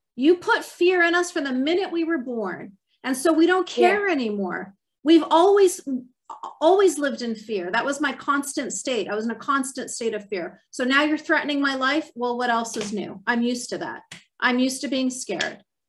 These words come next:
Speaker 1: And so
Speaker 2: Yeah.
Speaker 1: really there's, they taught us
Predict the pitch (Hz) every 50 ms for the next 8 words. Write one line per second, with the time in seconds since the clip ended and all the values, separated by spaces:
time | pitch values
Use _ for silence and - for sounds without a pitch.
0 | _ _ _ _ _ _ _ _ - 226 220 214 214 208 - - 240 220 214 214
1 | 214 214 208 202 202 247 254 262 269 277 277 277 269 - 254 233 226 226 - -
2 | _ _ _ _ _ - 285 320 359 349 - - 359 370 370 370 359 269 233 214
3 | 208 - - - - _